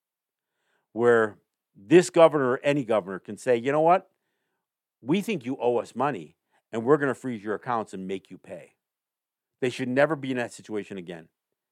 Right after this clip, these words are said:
They should never offer revenue sharing again to New York State. It hurts them, and it actually hurts the region. Like I said, out of that two point two billion dollars that the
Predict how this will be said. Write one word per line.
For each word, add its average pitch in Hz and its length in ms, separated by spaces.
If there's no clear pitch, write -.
They 123 120
should 123 160
never 143 300
offer 123 260
revenue 104 300
sharing 101 300
again 90 340
to 95 100
New 90 80
York 85 160
State. - 300
It 127 260
hurts 170 320
them, 190 460
and 180 140
it 214 220
actually 294 360
hurts 220 280
the 170 120
region. 139 440
Like 190 220
I 240 60
said, 214 320
out 165 100
of 190 80
that 185 180
two 254 220
point 233 420
two 226 200
billion 190 460
dollars 196 520
that 147 180
the 143 300